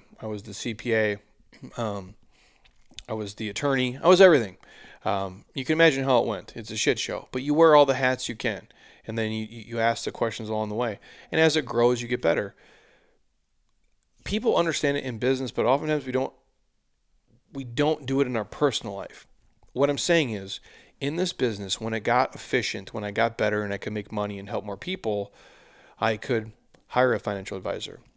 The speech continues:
have an attorney, have a C P A,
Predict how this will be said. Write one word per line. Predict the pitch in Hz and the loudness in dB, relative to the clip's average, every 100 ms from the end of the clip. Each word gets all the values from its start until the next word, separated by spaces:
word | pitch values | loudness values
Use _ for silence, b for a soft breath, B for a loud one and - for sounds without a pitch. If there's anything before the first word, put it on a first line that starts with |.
| _ _ _ _ _ _ - - | _ _ _ _ _ _ -10 2
have | 135 117 | 4 4
an | 117 | -2
attorney, | - 110 104 110 _ b b b b b - | -6 -8 -8 -16 _ b b b b b 0
have | 123 | 0
a | 127 | 2
C | - 110 | -2 -6
P | - 104 | -6 -6
A, | 92 | -6